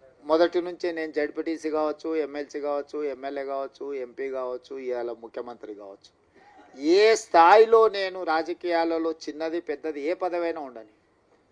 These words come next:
మాదిగోళ్ళ పిల్లలు నా ఎంబడే తిరిగి ఎన్నికల ప్రచారం చేశారు. నేను ముందు నుంచి చెప్పిన, ఇప్పుడు కాదు, రెండు వేల పద్నాలుగులో తెలంగాణ రాష్ట్రం ఏర్పడ్డ తర్వాత అసెంబ్లీలో తీర్మానం పెట్టండి, ఈ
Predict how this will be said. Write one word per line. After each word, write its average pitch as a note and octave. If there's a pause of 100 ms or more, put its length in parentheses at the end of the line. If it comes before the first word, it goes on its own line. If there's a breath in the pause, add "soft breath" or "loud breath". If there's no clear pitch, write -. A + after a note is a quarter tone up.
(460)
మాదిగోళ్ళ E3+
పిల్లలు D#3
నా C#3+
ఎంబడే E3
తిరిగి D3
ఎన్నికల C#3+
ప్రచారం A#2+
చేశారు. - (1040)
నేను F3
ముందు F3+
నుంచి A3+
చెప్పిన, F#3
ఇప్పుడు G#3
కాదు, F#3
రెండు E3+
వేల G#3
పద్నాలుగులో F3+ (720)
తెలంగాణ G3
రాష్ట్రం F3
ఏర్పడ్డ E3
తర్వాత D3
అసెంబ్లీలో E3 (560)
తీర్మానం G3
పెట్టండి, E3+ (600)
ఈ D3+